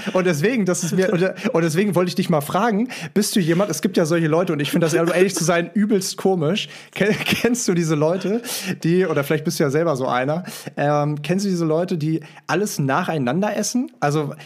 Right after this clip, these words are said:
weißt du, du hast einen Teller hier, ich meine, so typisch, ähm, deutsch, äh, damals auch immer als Kind, äh, Kartoffeln, Gemüse und irgendwie ein bisschen Fleisch oder so, weißt du? Und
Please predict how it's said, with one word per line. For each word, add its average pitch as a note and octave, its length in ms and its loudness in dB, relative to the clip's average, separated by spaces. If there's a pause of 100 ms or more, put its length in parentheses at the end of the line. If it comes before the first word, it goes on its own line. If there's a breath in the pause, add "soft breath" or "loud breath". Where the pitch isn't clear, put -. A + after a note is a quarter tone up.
(120)
weißt E3+ 180 0
du, G#3+ 60 0
du E3 100 2
hast E3 180 -2
einen D3+ 100 -2
Teller G#3+ 360 0
hier, F3+ 240 -2
ich D3+ 120 -4
meine, E3 160 0
so D3 120 -4
typisch, F3+ 440 -2 (300 loud breath)
ähm, D3 460 0
deutsch, E3 600 -2 (100)
äh, D3+ 260 -4
damals F3 420 0
auch D#3 140 -4
immer D#3+ 160 0
als C#3 240 -2
Kind, F#3 320 -2 (260 loud breath)
äh, C#3 180 -4
Kartoffeln, G3 840 -2 (180 loud breath)
Gemüse E3+ 560 0
und D#3 240 -2
irgendwie D3 260 0
ein D3 80 0
bisschen C#3+ 220 -4
Fleisch B2+ 400 -2
oder A#2 240 -4
so, A#2 220 -4
weißt C3 240 -2
du? A#3+ 120 -2 (220 loud breath)
Und D#3+ 240 0